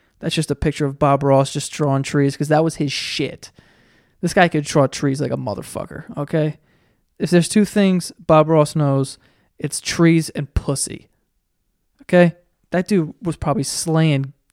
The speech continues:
gash back in the day like you would not believe. Just look at his face. He's too calm to not be fucking just every day.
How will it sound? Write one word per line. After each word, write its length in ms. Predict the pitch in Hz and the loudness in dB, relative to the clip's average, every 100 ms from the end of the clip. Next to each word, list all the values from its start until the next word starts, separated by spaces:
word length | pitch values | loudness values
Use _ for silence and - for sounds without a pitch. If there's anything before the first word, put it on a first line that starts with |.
| _ | _
gash 420 | 170 143 131 - | 4 4 4 0
back 300 | - 139 131 | 0 0 0
in 60 | 147 | -4
the 80 | 143 | 0
day 300 | 143 131 131 _ _ _ - | 2 2 -2 _ _ _ -8
like 160 | 160 | -2
you 80 | 165 | 0
would 140 | 147 | 0
not 260 | 147 143 135 | 2 0 0
believe. 460 | 131 123 90 - - _ _ _ _ _ | -2 -2 -6 -10 -20 _ _ _ _ _
Just 180 | - 170 | -6 -2
look 140 | 220 | 0
at 60 | 247 | 0
his 100 | 170 | -2
face. 160 | - 175 | -2 0
He's 200 | 202 190 | 0 0
too 200 | - 233 | -2 0
calm 300 | 196 185 170 | 0 0 0
to 100 | 160 | 0
not 320 | 165 160 - | 0 0 -4
be 100 | 165 | -8
fucking 520 | - - 160 - 143 | -6 -2 -2 -2 -6
just 260 | 143 - _ | -6 -10 _
every 380 | 170 156 147 143 | -2 -2 -2 -6
day. 400 | 139 139 135 | -4 -4 -4